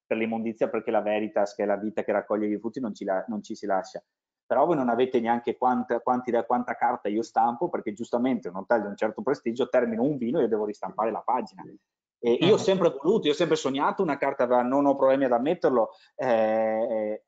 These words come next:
Speaker 1: appunto, per, come dice adesso, per informare. E cioè, i, i, le cose informative, meno carta, meno co-, secondo me è solo un vantaggio, me l'ho aggiunto. E poi lasciamo spazio giustamente a-, al va-,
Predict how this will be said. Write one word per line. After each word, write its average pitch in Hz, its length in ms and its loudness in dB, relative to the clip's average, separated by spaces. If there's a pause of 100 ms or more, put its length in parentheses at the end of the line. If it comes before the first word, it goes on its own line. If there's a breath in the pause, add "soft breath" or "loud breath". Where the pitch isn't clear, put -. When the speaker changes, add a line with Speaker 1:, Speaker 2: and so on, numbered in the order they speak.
Speaker 1:
appunto, 143 540 0
per, 143 160 2
come 139 180 2
dice 135 220 0
adesso, 135 240 4
per 135 120 2
informare. 123 680 0
E 135 120 -8
cioè, - 260 0 (120)
i, 156 200 -8
i, 160 180 -6
le 180 180 2
cose 226 200 0
informative, 131 1120 -4 (320)
meno 165 420 -2
carta, 156 460 4
meno 160 220 -4
co-, 135 200 -2
secondo 208 240 -4
me 240 80 4
è 160 60 2
solo 156 200 -2
un 139 60 -2
vantaggio, 120 560 -2
me 113 100 -2
l'ho 113 60 0
aggiunto. - 240 -4
E 214 100 0
poi 175 160 2
lasciamo 277 320 -4
spazio - 420 -2
giustamente 123 500 -4
a-, 110 680 -2
al 127 120 0
va-, 156 160 2